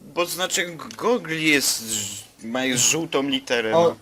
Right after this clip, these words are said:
Speaker 2: on jest daltonistą i mu się myli i nie widzi dudni na przykład.
Speaker 1: No.
Speaker 2: I, i ten.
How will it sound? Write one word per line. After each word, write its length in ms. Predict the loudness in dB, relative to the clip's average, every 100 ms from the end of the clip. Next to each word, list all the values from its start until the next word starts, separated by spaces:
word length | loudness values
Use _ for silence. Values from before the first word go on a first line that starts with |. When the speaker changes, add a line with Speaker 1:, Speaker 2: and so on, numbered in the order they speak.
| -4
Speaker 2:
on 60 |
jest 240 | 0 0 2
daltonistą 640 | 2 2 -2 -2 -4 -4
i 20 |
mu 160 | -2 -4
się 180 | -2 0
myli 280 | 2 4
i 60 | 4
nie 140 | 4
widzi 280 | 2 0 -2
dudni 380 | 0 0 0 -6
na 80 | -6 -8
przykład. 300 | -10 -12 -20 -20 -20 -18
Speaker 1:
No. 280 | -12 -10 -12 -14 -20 -20 _ _ -2
Speaker 2:
I, 340 | 4 4 4
i 60 | 0
ten. 160 | -4